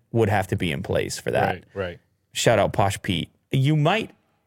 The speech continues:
Speaker 1: although in this case, it seems like the guy was conscious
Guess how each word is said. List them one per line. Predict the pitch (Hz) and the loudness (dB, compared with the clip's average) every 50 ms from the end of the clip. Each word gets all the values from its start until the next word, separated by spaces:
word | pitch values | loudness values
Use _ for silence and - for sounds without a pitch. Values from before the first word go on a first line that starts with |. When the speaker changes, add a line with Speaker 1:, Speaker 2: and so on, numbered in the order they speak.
| _ _ _ _ | _ _ _ _
Speaker 1:
although | - 143 135 135 196 208 170 120 113 113 - | 2 2 4 4 4 4 4 4 2 2 2
in | - 127 127 | 0 0 2
this | 151 160 - | 0 0 -2
case, | - - 151 131 120 | -2 0 0 0 0
it | 127 117 | -2 -4
seems | - - 170 170 147 | -2 0 2 2 4
like | 160 156 147 | 2 2 2
the | - 120 | 0 0
guy | 113 131 123 127 | 2 2 2 2
was | 123 107 - | 0 0 -2
conscious | - - 117 110 117 117 - 131 127 117 - - | -2 0 0 0 0 0 2 2 2 2 0 -4